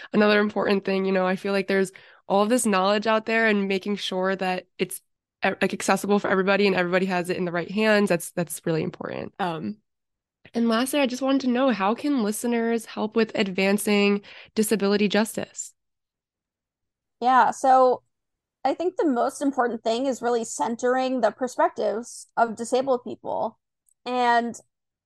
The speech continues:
Speaker 2: ensuring that not only there are seats at the table for disabled people, but, uh, particularly multi-, multi-, uh, marginalized disabled people,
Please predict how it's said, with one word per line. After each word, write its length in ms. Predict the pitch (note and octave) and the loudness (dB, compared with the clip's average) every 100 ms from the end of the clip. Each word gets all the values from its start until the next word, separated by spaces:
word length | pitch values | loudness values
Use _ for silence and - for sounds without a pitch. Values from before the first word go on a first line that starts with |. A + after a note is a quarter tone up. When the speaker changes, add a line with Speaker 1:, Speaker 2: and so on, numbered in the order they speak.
| _ - | _ -4
Speaker 2:
ensuring 840 | C#4 - C#4+ C4+ C4+ C#4 C4 C4 - _ - A#3 | -4 0 2 4 4 2 -2 -6 -10 _ -6 0
that 260 | A#3+ - | 2 0
not 240 | A#3+ A#3+ A#3+ | 0 0 0
only 280 | A#3 A#3 | -4 -6
there 240 | A#3 A3 G3+ | -4 -4 -4
are 40 | |
seats 380 | A3 - G#3 - | -8 -12 -14 -4
at 160 | C#4 D#4 | -4 -4
the 80 | |
table 580 | D4 D4+ C#4+ D4+ E4 E4 _ _ _ _ _ | -4 -2 4 8 8 6 _ _ _ _ _
for 140 | - D4 | -2 0
disabled 500 | D#4 D#4 C#4+ C#4+ D4 | 0 0 0 0 0
people, 480 | D#4+ D#4 D#4+ D#4 B3 | -4 2 4 4 4
but, 360 | A#3+ A3+ G#3+ - _ _ | 6 8 6 0 _ _
uh, 240 | A#3+ A3+ - C4 | 2 2 0 -10
particularly 800 | - D4+ - B3 B3+ A#3 A3+ A3+ | -12 -10 -10 -4 0 0 0 -2
multi-, 380 | A#3 A3+ A3+ A3 - | 0 0 -2 -10 -6
multi-, 540 | A#3 A3+ A3+ A3 G#3+ | -2 -2 -2 -4 -2
uh, 260 | - G#3+ G3 | 2 2 2
marginalized 560 | G#3 G#3+ G#3+ G3 - - | -2 -4 -4 -6 -6 -10
disabled 460 | G#3+ G3 - A#3 | -10 -8 -10 -10
people, 480 | A3 - G3+ A#2+ | -12 -8 -6 -6